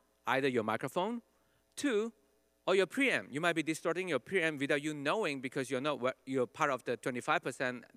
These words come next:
that not wearing headphones, you know? So, yeah, so it's always about, it's not always just about the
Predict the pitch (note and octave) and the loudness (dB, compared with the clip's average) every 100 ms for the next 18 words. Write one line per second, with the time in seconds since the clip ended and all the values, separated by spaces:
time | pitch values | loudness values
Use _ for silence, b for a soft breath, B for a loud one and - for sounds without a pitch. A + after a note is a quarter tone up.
0 | A#2+ C3 A2 C3 C3+ A#2 D3 C3 C#3+ E3+ | -8 -4 -4 -2 -2 0 0 0 -4 -6
1 | G2 F2 - A2 A#2+ E3+ b b b b | -10 -16 -14 -8 -6 -8 b b b b
2 | b b - F#3 D#3 C3 _ _ _ _ | b b 0 2 2 -2 _ _ _ _
3 | _ - F#3+ D3+ F3 F#3 D3+ - G3+ A3 | _ -2 4 4 2 -2 -4 0 4 6
4 | A#3 G#3 D#3 D#3+ D3+ C#3+ F3 E3 A3 E3+ | 6 4 0 4 4 4 -2 0 0 2
5 | F#3+ F#3+ - _ - F#3 F3+ D3 C3+ C3 | 4 2 -2 _ -4 0 0 0 0 2
6 | C3+ | 0